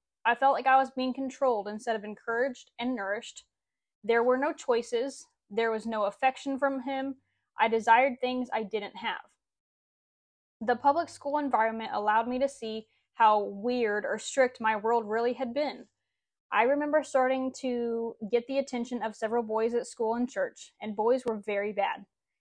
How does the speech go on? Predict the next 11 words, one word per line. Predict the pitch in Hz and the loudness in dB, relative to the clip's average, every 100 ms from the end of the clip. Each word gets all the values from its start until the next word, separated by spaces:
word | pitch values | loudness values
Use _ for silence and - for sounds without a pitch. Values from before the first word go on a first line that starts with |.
| _ | _
If | 196 - | -10 -4
you | 226 | 0
were | 277 | 4
caught | 294 277 | 8 6
standing | - 277 277 277 | 6 0 0 0
too | 277 | -2
close | 254 269 277 | 2 4 4
to | 285 | 0
one, | 277 277 277 254 | 2 2 0 -4
trouble, | - 254 240 | 2 2 2
shame. | 240 190 90 208 | -2 -6 -10 -12